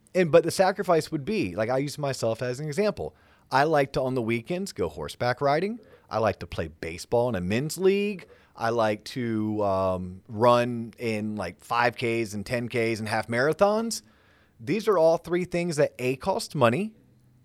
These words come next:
B, I enjoy, and C, I would have to give up if I took on a part-time job, let's say, cleaning golf carts at the local country club on the weekend.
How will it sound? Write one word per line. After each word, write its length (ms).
B, 280
I 200
enjoy, 920
and 300
C, 360
I 160
would 120
have 220
to 60
give 300
up 280
if 180
I 100
took 280
on 140
a 60
part-time 500
job, 420
let's 180
say, 340
cleaning 480
golf 280
carts 360
at 140
the 80
local 480
country 320
club 260
on 60
the 60
weekend. 420